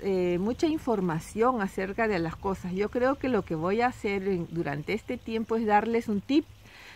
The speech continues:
de las cosas que pueden buscar, de, y que pueden encontrar en sus jardines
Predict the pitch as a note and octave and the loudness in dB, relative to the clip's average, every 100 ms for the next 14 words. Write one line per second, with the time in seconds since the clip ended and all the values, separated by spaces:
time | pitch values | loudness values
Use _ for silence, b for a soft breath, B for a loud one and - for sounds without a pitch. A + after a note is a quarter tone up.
0 | - F#3 F3 D#3+ G3 G3 A#3+ - G#3 G3+ | -4 0 0 0 -6 -2 -2 -2 -4 -2
1 | G3+ A3+ G3 F3+ - G3 G3+ C#4+ B B | -2 -2 -4 -4 6 10 10 8 B B
2 | B - F3+ F3 E3 C3+ F3+ E3+ D#3+ F#3+ | B -2 2 2 0 2 2 2 -2 -2
3 | F#3+ G#3 A3 G#3+ F#3 F3+ F#3 G3+ G#3 A3 | 0 0 -2 -2 -2 0 0 0 -2 -4
4 | G#3+ G3+ E3+ F3+ F3 F3 A3 F4 | -2 -4 -4 -4 -4 -4 -6 -8